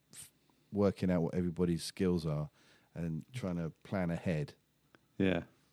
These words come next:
Speaker 1: So, right, you need to bring that to me so that then I can take it there and we can get that and then we can move to this. And then
Speaker 2: Yeah.
Speaker 1: you can use your skills to, you know what I mean? And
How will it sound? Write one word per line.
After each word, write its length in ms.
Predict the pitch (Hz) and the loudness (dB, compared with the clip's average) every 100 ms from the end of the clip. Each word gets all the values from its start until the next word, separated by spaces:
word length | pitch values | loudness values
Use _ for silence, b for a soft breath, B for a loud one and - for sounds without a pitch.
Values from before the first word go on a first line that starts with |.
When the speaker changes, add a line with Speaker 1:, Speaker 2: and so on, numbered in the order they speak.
| _ | _
Speaker 1:
So, 180 | - 95 | -6 0
right, 180 | 90 71 | 2 2
you 180 | 98 110 | 6 6
need 180 | 110 - | 6 4
to 80 | |
bring 320 | 87 101 95 85 | 2 2 2 4
that 320 | 101 92 - _ - _ _ _ _ - | 2 2 0 _ -20 _ _ _ _ -12
to 100 | - | -2
me 460 | 98 98 98 92 92 | 2 4 4 4 2
so 180 | - 95 | 0 0
that 120 | 90 | 2
then 280 | 90 95 95 | 4 4 4
I 100 | 95 | 2
can 160 | - 95 | 0 -4
take 280 | - 92 | -2 -2
it 140 | 92 82 | -2 0
there 300 | 95 92 90 | 2 2 2
and 100 | 87 | 0
we 80 | 90 | -2
can 140 | 98 | -2
get 140 | 90 - 85 | -4 -2 -2
that 320 | 95 87 - | 0 0 -2
and 140 | 85 | -4
then 120 | 90 90 | -4 -4
we 100 | 92 | -4
can 140 | 85 | -2
move 280 | 90 90 85 | 0 -2 -2
to 100 | 82 | -6
this. 380 | 80 87 85 - b b b b - | -2 -2 -2 -8 b b b b -4
And 80 | |
then 160 | 95 90 | 0 2
Speaker 2:
Yeah. 160 | 92 101 | 2 2
Speaker 1:
you 140 | 98 | 2
can 220 | 90 85 87 | 0 -4 -2
use 200 | 98 90 | 0 2
your 140 | 95 | 0
skills 360 | - 95 90 - | 0 0 0 -2
to, 140 | 85 - _ _ - | -10 -12 _ _ -6
you 120 | 113 | -2
know 80 | 107 | 0
what 80 | 104 | 2
I 20 | |
mean? 260 | 117 98 82 | 4 4 2
And 180 | 85 | -2